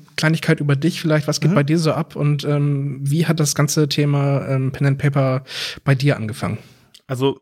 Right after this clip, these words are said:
Speaker 2: mit dem, woher mich Leute aus dem Internet kennen könnten, nämlich dem Podcast, hast du ja praktisch schon perfekt eingeleitet. Sendung mit den gelben Leuten, auch immer mal wieder aufgetaucht in, im Autokino. Wir sprechen über die Simpsons,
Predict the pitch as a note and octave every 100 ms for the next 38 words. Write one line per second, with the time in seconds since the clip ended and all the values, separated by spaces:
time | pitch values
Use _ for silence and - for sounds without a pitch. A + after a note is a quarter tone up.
0 | - B2 C#3 C#3+ F#3+ F3 C3+ D#3 C#3+ F3+
1 | E3+ C#3 D#3 C3+ D3 D3+ C3 - D#3+ F#3+
2 | F#3+ F3+ E3 _ - F3+ F3 E3+ D3 -
3 | C#3 - - - D#3+ - D3+ - C#3+ C3
4 | B2 B2 C#3 - - C3 C3 B2 - C#3
5 | E3 D#3 - _ - - - - D#3 E3+
6 | D#3 D3 C3+ B2 B2 C#3+ F#3 F#3 F3+ F3
7 | - - - - - _ C#3+ - - -
8 | F#3+ F#3 E3 D#3+ D#3+ C#3+ - - C#3 -
9 | B2+ B2 - - B2 G#3 - G3 E3+ E3
10 | _ _ - - F3 F3 D3+ C3+ D3+ D3+
11 | D3 - -